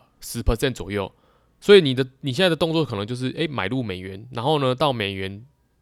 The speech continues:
升值之后到三十到三十一的时候呢，你就把它换掉。所以你要做的动作就是呢，去美-，去，去你的银行那边开个外币账户，然后把这笔钱呢转到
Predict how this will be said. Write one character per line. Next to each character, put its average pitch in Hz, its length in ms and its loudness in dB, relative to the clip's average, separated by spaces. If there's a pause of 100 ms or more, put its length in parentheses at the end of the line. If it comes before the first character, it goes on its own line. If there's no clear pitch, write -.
(160)
升 147 240 0
值 113 160 -10
之 120 100 -2
后 131 80 2
到 127 140 0
三 139 180 -4
十 - 160 -12
到 117 140 -2
三 113 180 -4
十 110 160 -10
一 101 40 -6
的 98 100 -8
时 - 100 -10
候 101 160 -4
呢， 95 160 -8
你 110 60 -16
就 113 120 -8
把 98 180 -8
它 92 60 -10
换 98 280 -8
掉。 110 240 -2 (380)
所 214 140 4
以 220 40 6
你 160 80 2
要 175 140 6
做 160 260 0
的 135 40 -14
动 156 140 -2
作 151 120 2
就 143 80 0
是 139 140 -4
呢， 120 140 -2
去 143 220 -8 (100)
美-， 107 320 -4 (140)
去， 139 300 -6 (1300)
去 190 140 0
你 151 80 2
的 123 100 2
银 135 200 2
行 131 100 -2
那 135 60 2
边 127 160 -2
开 127 180 -2
个 - 80 -4
外 113 160 2
币 110 180 -4
账 98 160 -2
户， 98 220 -10
然 107 100 2
后 170 60 4
把 117 160 0
这 151 160 -2
笔 120 140 -6
钱 - 160 -10
呢 98 100 -6
转 95 160 -8
到 123 200 0